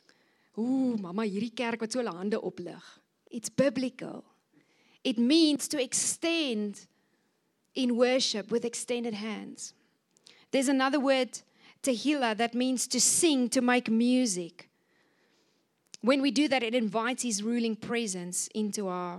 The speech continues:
lives. The word hallelujah is the main word that is used for praise in the Bible. Hallelujah. We raise a hallelujah.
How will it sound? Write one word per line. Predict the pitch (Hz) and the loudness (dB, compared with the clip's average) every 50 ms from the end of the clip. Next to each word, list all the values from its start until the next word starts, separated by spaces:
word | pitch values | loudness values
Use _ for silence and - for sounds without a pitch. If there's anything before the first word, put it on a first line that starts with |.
| 185 - | -14 -14
lives. | - 190 190 190 185 175 - - - - - - - - _ _ _ _ _ _ _ _ _ _ _ _ | -10 -8 -6 -6 -6 -8 -10 -14 -12 -12 -12 -12 -12 -16 _ _ _ _ _ _ _ _ _ _ _ _
The | 214 254 262 | 4 6 8
word | 320 349 370 359 | 8 8 8 6
hallelujah | 285 240 277 311 311 311 294 254 240 285 320 330 269 226 190 180 180 190 220 233 _ _ _ _ _ _ _ _ _ | 6 6 6 4 6 6 4 4 4 4 4 4 4 2 -2 -4 -6 -8 -10 -12 _ _ _ _ _ _ _ _ _
is | 269 285 233 | -4 -2 0
the | 240 285 | 0 0
main | 254 254 285 311 330 349 320 277 | 2 2 2 2 4 2 2 4
word | 262 285 294 285 277 214 | 6 6 8 8 6 4
that | 247 254 | 2 0
is | 262 240 190 196 | -2 -2 -2 0
used | 220 254 262 226 - | 0 0 0 -2 -4
for | - - 226 | -8 -14 -14
praise | - 226 247 240 233 220 214 208 | -10 -8 -6 -6 -4 -6 -6 -6
in | 214 214 | -6 -8
the | 208 196 - 180 | -10 -10 -14 -14
Bible. | 180 180 190 - - - - _ _ _ _ _ _ _ _ _ _ _ _ _ _ _ _ _ _ _ _ _ _ _ _ _ _ _ _ _ _ _ _ _ _ _ | -12 -12 -12 -14 -16 -18 -20 _ _ _ _ _ _ _ _ _ _ _ _ _ _ _ _ _ _ _ _ _ _ _ _ _ _ _ _ _ _ _ _ _ _ _
Hallelujah. | - 254 330 370 339 330 269 285 294 294 262 214 185 185 | 2 4 6 6 6 6 6 4 2 2 0 -2 -2 -2
We | 190 247 269 | -4 -4 0
raise | 262 277 285 311 339 269 | 2 2 4 4 4 2
a | 311 294 | 2 0
hallelujah. | 262 277 277 262 247 226 240 254 262 233 190 175 170 - | 0 0 0 0 0 0 0 0 0 -2 -4 -4 -8 -12